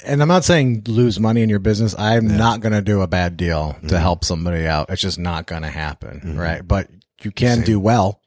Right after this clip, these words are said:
Speaker 2: Yeah.
Speaker 1: and help people out,
Speaker 2: Totally.
Speaker 1: too. It's not mutually, uh, exclusive. And in fact, if you wanna do really well, that's what you're doing. You're solving problems 'cause obviously there, there was a breakdown in that family.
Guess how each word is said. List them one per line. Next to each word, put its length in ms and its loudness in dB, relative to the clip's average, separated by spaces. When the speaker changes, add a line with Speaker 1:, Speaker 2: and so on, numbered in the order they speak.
Speaker 2:
Yeah. 180 6
Speaker 1:
and 100 0
help 200 0
people 320 -8
out, 100 -4
Speaker 2:
Totally. 280 4
Speaker 1:
too. 180 -2
It's 160 -8
not 260 -4
mutually, 760 -4
uh, 300 -4
exclusive. 720 -2
And 100 -4
in 40 -4
fact, 200 2
if 60 -10
you 60 -2
wanna 100 0
do 100 -2
really 280 4
well, 400 2
that's 160 0
what 100 0
you're 80 -4
doing. 220 2
You're 80 -2
solving 420 -2
problems 540 0
'cause 340 -4
obviously 360 0
there, 380 -2
there 120 -2
was 120 0
a 60 -4
breakdown 680 0
in 100 -8
that 200 -6
family. 580 -4